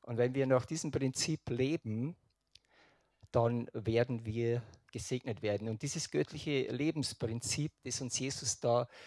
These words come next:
mit diesem Beispiel mitteilt, dieses göttliche Lebensprinzip,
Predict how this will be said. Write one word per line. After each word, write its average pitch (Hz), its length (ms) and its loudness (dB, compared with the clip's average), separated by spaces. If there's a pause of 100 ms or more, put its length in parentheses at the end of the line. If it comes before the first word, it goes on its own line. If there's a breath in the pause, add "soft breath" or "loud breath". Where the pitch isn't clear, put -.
(200 loud breath)
mit - 240 -8
diesem 127 280 0
Beispiel 120 600 4
mitteilt, 123 760 0
dieses 127 260 -6
göttliche 127 380 -2
Lebensprinzip, 131 920 0